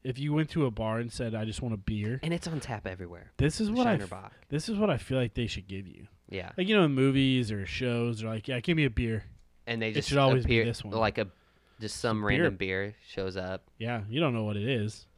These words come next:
Speaker 1: but it's
Speaker 2: That's,
Speaker 1: just a
Speaker 2: it's,
Speaker 1: beer. It
Speaker 2: it's
Speaker 1: should
Speaker 2: Bock.
Speaker 1: be Shiner.
Speaker 2: Well, let's just decide right now. The beer you see that they're drinking on T V,
Speaker 1: Shiner Bock.
Speaker 2: it's Shiner Bock. That's
Speaker 1: Yep.
Speaker 2: what it is.
Speaker 1: Um,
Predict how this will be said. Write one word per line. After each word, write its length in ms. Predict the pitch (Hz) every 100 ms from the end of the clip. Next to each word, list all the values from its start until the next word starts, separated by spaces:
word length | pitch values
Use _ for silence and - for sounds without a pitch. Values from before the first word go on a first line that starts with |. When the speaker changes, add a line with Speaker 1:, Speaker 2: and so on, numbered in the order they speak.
| -
Speaker 1:
but 120 | 113
it's 80 | 113
Speaker 2:
That's, 160 | 98
Speaker 1:
just 220 | 110 117 107
a 40 |
Speaker 2:
it's, 80 | 95
Speaker 1:
beer. 260 | 131 120
It 40 | 120
Speaker 2:
it's 40 | 107
Speaker 1:
should 140 | 135
Speaker 2:
Bock. 160 | 117 107
Speaker 1:
be 40 |
Shiner. 420 | 123 135 110 107 - - _ - _ _ _
Speaker 2:
Well, 80 | 113
let's 140 | 123 -
just 200 | 135 -
decide 300 | 113 117 110
right 120 | 107
now. 240 | 110 95 - -
The 140 | 113 113
beer 260 | 127 135
you 160 | 143 139
see 460 | - 107 98 95 - _ _ _
that 160 | 110 101
they're 120 | 110
drinking 360 | 104 104 107 104
on 100 | 98
T 140 | 107
V, 220 | 90 85
Speaker 1:
Shiner 340 | 87 - 104 98
Bock. 220 | 98 95
Speaker 2:
it's 120 | 101
Shiner 320 | - 117 110 104
Bock. 340 | 110 - - _
That's 140 | 95
Speaker 1:
Yep. 40 | 101
Speaker 2:
what 100 | 95
it 100 | 92
is. 280 | - - - - - - -
Speaker 1:
Um, 500 | 143 135 123 123